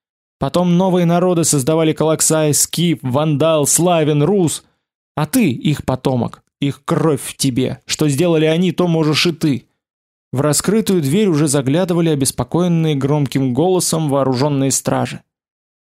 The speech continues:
Рюрик сделал знак, они исчезли, взамен внесли три кувшина вина. Когда все удалились, Рюрик сказал неохотно: "Мой отец был охоч до женщин. Двенадцать жен, сто наложниц.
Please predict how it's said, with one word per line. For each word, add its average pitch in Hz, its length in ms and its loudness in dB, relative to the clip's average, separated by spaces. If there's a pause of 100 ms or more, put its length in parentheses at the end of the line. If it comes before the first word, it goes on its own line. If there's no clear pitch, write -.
Рюрик 202 340 0
сделал 196 440 0
знак, 147 440 -2 (380)
они 147 320 0
исчезли, 135 640 0
взамен 143 560 0
внесли 170 400 0
три 139 240 -2
кувшина 127 460 -2
вина. 127 400 -2 (480)
Когда 156 260 -2
все 233 200 0
удалились, 202 680 0
Рюрик 180 400 0
сказал 180 420 0
неохотно: 117 640 -2 (920)
"Мой 175 220 0
отец 208 280 0
был 190 220 2
охоч 165 380 0
до 135 160 0
женщин. 123 520 -2 (200)
Двенадцать 156 600 0
жен, 190 500 0
сто - 280 -4
наложниц. 143 760 -2